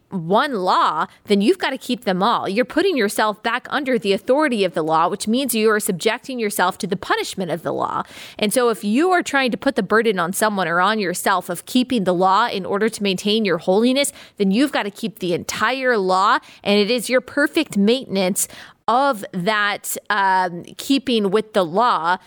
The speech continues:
that you are trusting will make you holy before God.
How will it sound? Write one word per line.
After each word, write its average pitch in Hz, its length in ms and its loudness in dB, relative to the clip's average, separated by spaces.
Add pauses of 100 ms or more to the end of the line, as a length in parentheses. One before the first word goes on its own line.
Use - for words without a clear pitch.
(140)
that 202 220 2
you 262 640 4
are 214 140 0
trusting 220 1000 -2 (280)
will 220 600 4
make 254 280 0
you 233 100 -2
holy 202 300 2
before 170 340 0
God. 170 400 -4